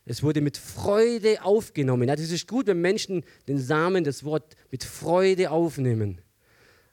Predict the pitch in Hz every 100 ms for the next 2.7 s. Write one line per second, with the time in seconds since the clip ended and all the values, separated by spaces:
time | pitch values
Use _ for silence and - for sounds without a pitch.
0 | _ - 135 143 143 165 165 139 160 190
1 | 190 160 160 160 - - _ _ _ 127
2 | 147 151 139 165 165 156 143